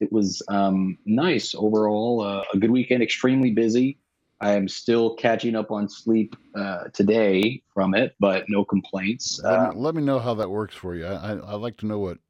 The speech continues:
Speaker 2: I'd like to know what sleep is, really.
Speaker 1: Yeah, I, I, I'd forgotten what it was over the last three days 'cause we, we, you know, getting home at, um, midnight, one o'clock, and then, you know, right back to it the next day. So
Speaker 2: Mm-hmm.
Speaker 1: production days are long, but,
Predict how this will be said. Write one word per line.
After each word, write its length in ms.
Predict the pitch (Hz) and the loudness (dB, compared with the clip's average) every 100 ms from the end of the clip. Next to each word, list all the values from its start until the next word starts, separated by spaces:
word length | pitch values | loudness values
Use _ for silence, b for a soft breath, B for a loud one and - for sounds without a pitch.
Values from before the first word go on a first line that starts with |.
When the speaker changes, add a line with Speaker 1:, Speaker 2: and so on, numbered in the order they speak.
| _ - | _ -18
Speaker 2:
I'd 100 | 90 | -8
like 140 | 107 - | -2 0
to 100 | 104 | 0
know 200 | 104 104 | -2 -4
what 180 | 90 85 _ | -6 -10 _
sleep 460 | - - 92 82 - | -20 -16 -12 -12 -10
is, 380 | 78 71 73 - | -12 -12 -16 -16
really. 360 | 67 69 80 - _ _ _ | -16 -14 -16 -18 _ _ _
Speaker 1:
Yeah, 240 | 107 101 - | 0 2 2
I, 420 | - - 98 98 | 0 -2 -2 0
I, 260 | - 101 101 | 0 0 2
I'd 140 | 101 | 2
forgotten 440 | 117 110 131 135 | 4 4 4 4
what 140 | 117 110 | 2 2
it 80 | 95 | 2
was 240 | 107 101 | 2 4
over 100 | 101 | 2
the 60 | 101 | 2
last 280 | 101 98 | 2 0
three 120 | - 101 | -2 -2
days 220 | 95 90 | -2 0
'cause 120 | 110 | 2
we, 120 | 110 | 2
we, 140 | 107 117 | 2 2
you 80 | |
know, 180 | 113 104 | 2 2
getting 220 | 98 110 | 2 2
home 320 | 101 113 107 101 | 2 2 2 2
at, 180 | 95 - _ _ _ _ - | 0 -6 _ _ _ _ -8
um, 400 | 92 92 95 - | -6 -4 -4 2
midnight, 520 | 120 131 131 120 120 | 4 4 4 4 2
one 140 | 107 117 | 4 2
o'clock, 600 | 117 - 117 113 110 - - | 2 2 4 4 2 -2 -4
and 220 | 104 101 | 2 2
then, 360 | 98 98 95 95 | 2 0 0 -2
you 60 | |
know, 160 | 98 95 | -2 0
right 240 | 98 92 | 0 0
back 240 | 98 95 - | -2 -2 -2
to 80 | |
it 100 | 92 78 | -4 -4
the 40 | |
next 320 | 92 90 - | -6 -6 -6
day. 280 | - 90 90 | 0 0 0
So 300 | 95 - 98 | -2 0 0
Speaker 2:
Mm-hmm. 80 | 92 | 0
Speaker 1:
production 380 | - 120 139 196 | 2 2 4 4
days 140 | 190 | 4
are 100 | 175 | 4
long, 360 | 135 139 165 98 | 4 4 4 2
but, 120 | 90 | 0